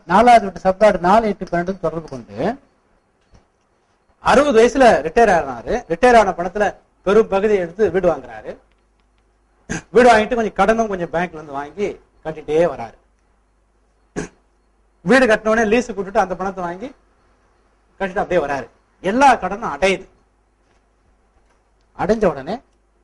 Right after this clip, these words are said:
வீட்டுக்கு அவர் போறாரு, போயிட்டு ஒரு ரெண்டு மாசத்துல போயிடுறாரு.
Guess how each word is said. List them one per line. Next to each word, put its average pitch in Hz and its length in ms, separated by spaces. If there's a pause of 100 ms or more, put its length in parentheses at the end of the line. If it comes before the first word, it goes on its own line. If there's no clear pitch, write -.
(160)
வீட்டுக்கு 202 340
அவர் 147 220
போறாரு, 151 400 (340)
போயிட்டு 254 280
ஒரு 165 120
ரெண்டு 143 200
மாசத்துல 180 320
போயிடுறாரு. 98 360